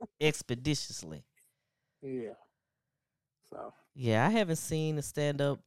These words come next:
Speaker 1: but, you know, just kinda looking at, um, you know, how people just post stuff like, "Hey, you know, T I did a little bit, comedy bit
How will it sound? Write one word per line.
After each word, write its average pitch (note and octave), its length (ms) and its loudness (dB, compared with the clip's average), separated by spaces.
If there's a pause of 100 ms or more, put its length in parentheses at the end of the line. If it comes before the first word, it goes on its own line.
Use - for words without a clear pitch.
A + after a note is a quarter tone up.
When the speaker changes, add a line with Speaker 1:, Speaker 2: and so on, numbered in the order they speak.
(260)
Speaker 1:
but, A#2+ 340 2
you F3 140 0
know, A2 200 4
just B2 240 -6
kinda G#2+ 260 0
looking G2+ 380 -4
at, F#2+ 220 0
um, F#2 460 -2 (100)
you C#4 80 -8
know, D3+ 120 2
how G#2 140 0
people A2+ 320 -4
just G2 320 -6
post G2+ 300 -4
stuff G2+ 340 -2
like, G2+ 220 -2
"Hey, A#2 520 -2
you A2+ 140 -8
know, G#2 240 -2
T G#2+ 280 -4
I G#2+ 160 2
did G#2 280 -4
a - 20 -6
little G#2+ 240 -4
bit, G#2+ 340 -6
comedy A2 380 -4
bit A2 360 -4